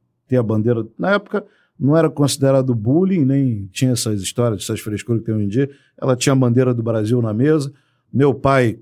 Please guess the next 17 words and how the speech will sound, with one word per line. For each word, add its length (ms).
desfilou 500
também 280
com 100
bandeira 320
do 80
Brasil, 600
teve 180
no 120
jornal, 400
entre 160
primeira 320
luz. 200
Os 40
dois 180
eram 140
muito 140
inteligentes, 520